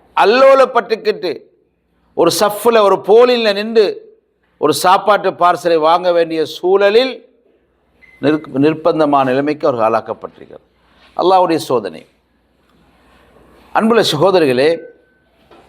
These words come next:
அப்ப அல்லாஹு தாலாவுடைய சில சக்திகள், வல்லமைகள் இருக்கின்றது. அந்த வல்லமைகளை நாம் இயற்கையாக நினைத்து கொண்டு அதுக்கு நாங்க பயப்படுவது கிடையாது.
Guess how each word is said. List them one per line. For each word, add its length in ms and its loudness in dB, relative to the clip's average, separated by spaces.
அப்ப 220 -2
அல்லாஹு 400 4
தாலாவுடைய 480 2
சில 240 -4
சக்திகள், 520 -6
வல்லமைகள் 560 -6
இருக்கின்றது. 420 -20
அந்த 260 0
வல்லமைகளை 800 2
நாம் 240 -2
இயற்கையாக 680 0
நினைத்து 440 -6
கொண்டு 560 2
அதுக்கு 320 -6
நாங்க 160 -6
பயப்படுவது 500 -6
கிடையாது. 340 -14